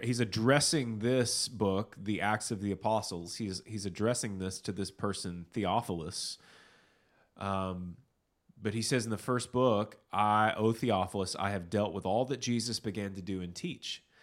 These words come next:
until the day that he was taken up after he had given commands through the Holy Spirit to the apostles whom he had chosen."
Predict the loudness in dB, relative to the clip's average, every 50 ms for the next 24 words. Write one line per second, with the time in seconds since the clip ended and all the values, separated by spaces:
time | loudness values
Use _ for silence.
0 | -20 -20 _ _ _ _ _ _ -6 -4 -4 -4 -2 0 -2 0 0 0 2 2
1 | 2 4 2 2 0 -2 -4 -6 -6 -2 0 0 0 0 0 -2 0 0 0 0
2 | 2 0 0 0 -2 -6 -6 -4 -2 -2 -2 -2 -2 -8 -6 -4 -2 -2 -2 -4
3 | -4 -6 -6 -6 -4 -4 -4 -2 -2 -4 -4 -4 -2 -2 -2 -2 -4 -10 -10 -4
4 | -2 0 0 0 -2 -4 -8 -8 -6 -6 -8 -8 -8 -8 -8 -8 -8 -8 -6 -4
5 | -4 -2 -2 -4 -6 -8 -8 -10 -10 -14